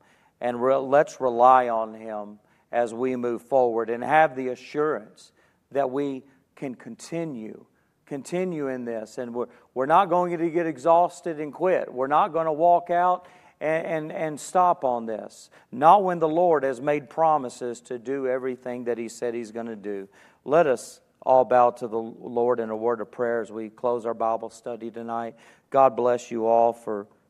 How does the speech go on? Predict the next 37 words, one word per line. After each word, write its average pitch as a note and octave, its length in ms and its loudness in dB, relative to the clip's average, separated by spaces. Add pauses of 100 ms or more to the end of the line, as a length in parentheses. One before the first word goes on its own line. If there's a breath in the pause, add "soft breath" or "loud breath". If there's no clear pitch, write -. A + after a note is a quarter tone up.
(140)
being A#2+ 280 -4
here, A#2+ 220 -2
and A2 100 -6
we A2 100 -6
love A#2 280 4
you G#2+ 180 -2
all. A2 520 0 (580 soft breath)
Father D#3+ 360 10
God C3+ 260 10
in B2 140 -2
heaven, C3 400 0 (1300)
we C3+ 160 0
do C#3+ 180 2
bow C3 300 12
again B2 320 -2
before B2+ 400 2
you A#2+ 140 -2
tonight, A#2+ 520 2 (460 soft breath)
and, B2 400 0
and A#2+ 260 -6
we B2 120 0
look D3+ 280 4
at C#3 140 -4
this D3 200 -2
from B2 220 -4
another C3 420 4
angle B2+ 280 0
this A#2+ 260 -6
evening, A2+ 400 -8
Lord, A#2 300 2
and, A2+ 180 -4 (380 soft breath)
and A#2+ 180 -4
we B2+ 140 -2
know D#3+ 240 8
that D#3+ 180 6
the D3 100 2
purging A#2+ 800 2